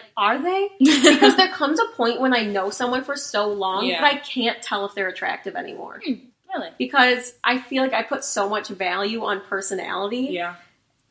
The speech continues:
Speaker 1: Just as a person, that's
Speaker 2: Yeah.
Speaker 1: what I do. And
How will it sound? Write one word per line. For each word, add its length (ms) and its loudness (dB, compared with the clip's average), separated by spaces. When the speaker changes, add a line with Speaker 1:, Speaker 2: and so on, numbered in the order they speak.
Speaker 1:
Just 380 -4
as 180 2
a 60 -2
person, 500 0
that's 120 2
Speaker 2:
Yeah. 260 0
Speaker 1:
what 140 0
I 100 0
do. 360 0
And 420 -2